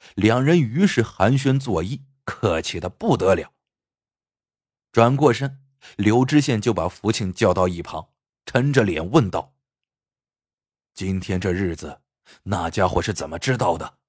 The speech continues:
福庆也很是纳闷儿。“大人，这朱知县腿脚勤快得很，以往你每次来太守府，他总是前脚赶后脚的到，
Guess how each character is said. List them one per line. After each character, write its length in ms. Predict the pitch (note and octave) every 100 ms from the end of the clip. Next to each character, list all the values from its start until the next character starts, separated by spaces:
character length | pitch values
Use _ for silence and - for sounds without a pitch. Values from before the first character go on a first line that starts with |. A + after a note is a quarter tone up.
| _ _ _ _ _ _ _ _ _ _ _ _
福 280 | _ - G3+
庆 220 | A#3+ A#3+
也 140 | D3+ D3+
很 320 | - D2 D#2
是 100 | A2
纳 160 | G#2 F2+
闷 120 | A#2
儿。 120 | - _ _ _ _ _ _ _ _ _ _ _ _ _ _ _
“大 160 | B2+ F#2
人， 260 | D#2+ - _ _ _ _ - _
这 120 | - A2+
朱 240 | - F#3+
知 160 | F3 F3
县 320 | - F2 E2 _ _
腿 300 | - - C3
脚 200 | G#2 E2+
勤 300 | - - G#2+
快 220 | - G#2+
得 80 | F2+
很， 400 | - D2+ E2 - _ _ _ - -
以 180 | - F2+
往 240 | B2 F#2 F2
你 100 | B2
每 240 | F2+ E2
次 160 | - F#2+
来 140 | G2+
太 200 | - A2+
守 200 | - A2+
府， 420 | - - - - _ _ - -
他 140 | A3
总 300 | - D#2 E2+
是 160 | - C3
前 340 | - - E3
脚 160 | C#3 D#3+
赶 260 | - E2+
后 200 | - F#3+
脚 160 | - -
的 100 | -
到， 300 | D#3+ -